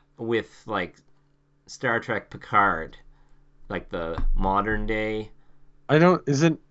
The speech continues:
Speaker 2: isn't there something even more modern <laughs> than that, Kev?
Speaker 1: No.
Speaker 2: I mean, I'm not a Star Trek guy, but I thought they'd moved on to have new T V shows and stuff that weren't him.
Speaker 1: See, that's what I'm,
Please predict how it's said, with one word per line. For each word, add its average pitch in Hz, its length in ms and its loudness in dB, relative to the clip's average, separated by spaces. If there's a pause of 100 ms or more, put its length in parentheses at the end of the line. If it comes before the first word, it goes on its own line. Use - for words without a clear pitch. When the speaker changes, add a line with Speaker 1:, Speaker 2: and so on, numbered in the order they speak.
(200)
Speaker 2:
isn't 139 240 0
there 139 160 4
something 131 320 2
even 123 180 2
more 110 240 2
modern 107 360 2 (120)
<laughs> - 120 -20
than 160 160 0
that, 113 280 -2
Kev? - 480 -8
Speaker 1:
No. 82 220 -6 (240)
Speaker 2:
I 117 40 -6
mean, 135 120 4
I'm 143 100 4
not 139 180 4
a 117 40 4
Star 143 300 4
Trek 104 300 -2
guy, 95 220 0
but 95 140 -4
I 98 100 0
thought 120 280 0
they'd 117 160 0
moved 110 340 0
on 113 320 4
to 104 80 -4
have 101 240 -2
new 101 520 -2 (800)
T 113 180 4
V 110 180 6
shows 95 480 2
and 92 120 -4
stuff 98 420 0
that 90 180 -8
weren't 98 380 -2
him. 110 360 0 (200)
Speaker 1:
See, 190 260 -6
that's 185 200 0
what 214 100 2
I'm, 160 140 4